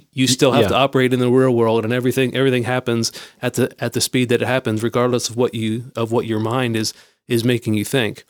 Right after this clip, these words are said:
Speaker 2: And I've noticed from personal experience at times when I've gone from my regular two cups of coffee a day to three or four, that if I have them in too rapid succession, maybe if I have two cups of coffee within three hours of each other,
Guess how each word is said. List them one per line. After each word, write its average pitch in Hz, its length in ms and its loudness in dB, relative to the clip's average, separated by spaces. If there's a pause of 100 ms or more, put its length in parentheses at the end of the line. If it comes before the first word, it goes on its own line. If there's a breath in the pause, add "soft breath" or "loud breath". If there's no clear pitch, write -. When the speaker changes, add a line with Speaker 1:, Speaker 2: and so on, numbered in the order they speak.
(280)
Speaker 2:
And 113 180 4
I've 135 160 4
noticed 131 300 4
from 104 160 2
personal 107 320 2
experience 104 460 2
at 98 80 0
times 107 340 2
when 101 160 2
I've 95 400 0 (100)
gone 101 240 2
from 104 200 0
my 98 100 4
regular 95 400 2
two 101 180 0
cups - 300 -2
of 98 100 -6
coffee 101 380 2
a 95 60 2
day 95 260 2
to 95 420 0
three 104 240 2
or 92 60 2
four, 95 400 2
that 101 160 0
if 92 140 -2
I 87 80 0
have 104 260 0
them 98 160 2
in 87 220 0 (100)
too 107 260 0
rapid 92 360 -2
succession, 110 760 0
maybe 92 400 0 (380 loud breath)
if 104 140 -4
I - 20 2
have 104 160 2
two 113 160 0
cups 107 200 -2
of 101 60 -4
coffee 107 320 2
within 98 460 2
three 95 300 0
hours 104 340 2
of 110 80 0
each 107 160 0
other, 117 260 4